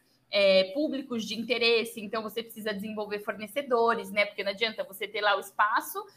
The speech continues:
e você precisa saber, uma empresa de decoração precisa saber que você existe, uma empresa de lembrancinha precisa saber que você existe, uma empresa de é, buffet, precisa saber que você existe. Então,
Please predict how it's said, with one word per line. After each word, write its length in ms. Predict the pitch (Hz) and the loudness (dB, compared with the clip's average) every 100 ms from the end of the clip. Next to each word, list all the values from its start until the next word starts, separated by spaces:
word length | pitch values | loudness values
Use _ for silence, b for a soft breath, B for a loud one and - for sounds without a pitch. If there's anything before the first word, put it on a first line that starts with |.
| b | b
e 60 | 247 | -6
você 200 | 226 233 | -6 -6
precisa 320 | - - 359 | -10 -8 -6
saber, 380 | 403 480 277 233 | -2 0 2 2
uma 140 | 220 220 | 2 -2
empresa 320 | 240 233 233 | -2 -2 -4
de 100 | 208 | -4
decoração 760 | 220 233 214 214 233 247 233 | -2 0 0 0 2 2 2
precisa 220 | 233 208 | -2 -4
saber 220 | 214 208 196 | 0 0 -2
que 80 | 190 | -8
você 200 | 196 196 | -8 -6
existe, 480 | 185 233 240 - 202 | -6 -4 -4 -6 -8
uma 80 | 196 | -10
empresa 380 | 196 214 214 | -6 -6 -4
de 240 | 202 208 196 | -6 -6 -2
lembrancinha 760 | 196 208 196 190 277 269 226 | -2 -2 -4 -4 -2 0 0
precisa 260 | 202 202 196 | -4 -10 -4
saber 240 | 202 196 | -2 -2
que 120 | 190 185 | -4 -10
você 220 | 190 185 | -10 -8
existe, 500 | 185 233 240 226 208 | -8 -4 -4 -4 -8
uma 140 | 190 | -10
empresa 400 | 196 196 208 214 | -8 -4 -2 -2
de 420 | 208 196 214 185 b b b | -2 -4 -4 -4 b b b
é, 760 | 190 190 190 190 180 180 175 170 | 6 8 10 12 12 10 8 4
buffet, 540 | 170 196 - 254 254 | -2 -4 8 10 10
precisa 340 | - 190 196 196 | 6 -6 -6 0
saber 280 | 214 202 | 2 2
que 100 | 196 | 0
você 220 | 196 196 202 | -4 0 0
existe. 580 | 196 190 240 226 - 208 | -2 -2 0 0 -2 -8
Então, 360 | 202 233 277 | 4 6 6